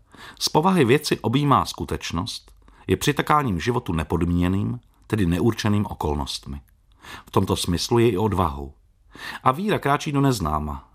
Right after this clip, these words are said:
vyjde třeba z Uru, tak jako Abraham, ale neví, kam dospěje. Víra není jistota, je cestou do neznáma.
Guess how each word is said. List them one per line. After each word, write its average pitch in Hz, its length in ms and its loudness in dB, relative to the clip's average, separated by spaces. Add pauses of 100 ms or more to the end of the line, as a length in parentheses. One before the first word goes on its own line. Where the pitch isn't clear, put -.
vyjde 110 300 2
třeba 92 240 0
z - 140 -2
Uru, 123 360 2
tak - 140 -6
jako - 200 -4
Abraham, 98 580 0 (240)
ale 87 120 0
neví, 87 340 0
kam 113 200 -2
dospěje. 76 520 -6 (540)
Víra 101 240 4
není 98 220 2
jistota, - 500 -6 (260)
je 85 100 -6
cestou - 340 -2
do 104 80 2
neznáma. 71 540 -4